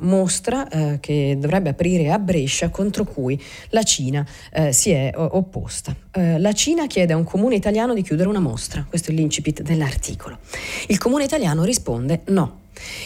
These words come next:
Ieri Brescia è diventata il simbolo della resistenza alla censura che la Repubblica Popolare Cinese vorrebbe esportare pure fuori dai suoi confini nazionali.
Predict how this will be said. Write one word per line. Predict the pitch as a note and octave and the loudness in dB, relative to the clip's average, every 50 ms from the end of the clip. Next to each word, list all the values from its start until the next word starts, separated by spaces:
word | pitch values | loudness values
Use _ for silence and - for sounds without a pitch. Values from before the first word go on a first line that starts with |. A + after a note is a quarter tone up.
| - | -2
Ieri | - A3 C4+ C#4+ C#4+ C4 | 0 2 2 2 2 0
Brescia | A#3 B3 C#4 C4 - B3+ | 0 2 2 2 0 0
è | G3 | 0
diventata | G3 F#3+ F#3 G3 F#3 G3 F#3 F#3+ | 0 0 0 0 0 0 0 2
il | F3+ | 2
simbolo | E3+ - - - C4 C4+ C4 A#3+ G#3+ G3 | 4 2 2 2 2 2 2 2 2 4
della | F3+ E3+ E3+ E3+ | 4 4 4 4
resistenza | F3 F3 F3+ F#3 - - A3+ A3 A#3 A3 - G3+ | 2 2 2 0 0 0 0 -2 0 0 0 0
alla | F3+ E3+ | 0 0
censura | - - F#3 F#3 E3 - - B3+ C#4 B3+ A3 | 0 0 0 0 0 0 0 0 0 0 0
che | - F3 | 0 2
la | D#3+ | 2
Repubblica | D#3 D#3+ D#3+ - A#3+ A3+ A3 G3+ G3 E3 | 2 2 0 0 0 0 2 2 0 0
Popolare | D3+ F3 E3 - E3 F3+ G3+ F#3 | 0 0 2 2 4 4 4 2
Cinese | E3+ - - F#3 G3 A3 B3+ C4 C4 B3+ | 2 2 0 2 2 2 2 2 2 2
vorrebbe | G#3 F3+ D#3+ E3 E3+ E3 D#3+ E3 | 2 0 0 2 2 2 2 0
esportare | - - - F3 E3 - - A3 A#3+ A3 F3+ | 0 0 -2 -2 -2 0 0 0 0 0 -2
pure | - - B3+ C#4 B3+ | -2 0 0 0 0
fuori | - - E3 D#3 F3 G3 A3 | 0 0 0 2 2 2 2
dai | G3+ E3+ | 2 2
suoi | D#3 - E3 | 2 2 0
confini | E3 - F3 F#3+ F#3 - G3+ A#3 | 0 0 -2 -2 -2 0 0 0
nazionali. | A3 F3 D#3+ - - - F3 D#3+ C#3+ C3+ C#3 C3+ C#3+ | 2 2 2 0 0 0 0 0 0 -2 -2 -4 -4